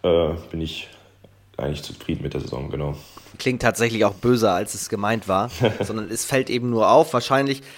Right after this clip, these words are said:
Speaker 2: ist es jetzt am Donnerstag auch schon wieder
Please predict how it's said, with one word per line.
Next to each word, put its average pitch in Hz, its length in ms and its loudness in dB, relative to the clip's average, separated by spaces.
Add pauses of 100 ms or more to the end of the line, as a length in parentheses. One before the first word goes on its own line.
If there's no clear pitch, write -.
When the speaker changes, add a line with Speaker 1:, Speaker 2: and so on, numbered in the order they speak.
(260)
Speaker 2:
ist 127 240 0
es 123 120 -2
jetzt 123 260 4
am 113 100 6
Donnerstag 123 540 6
auch 123 100 6
schon 117 180 -2
wieder 113 380 4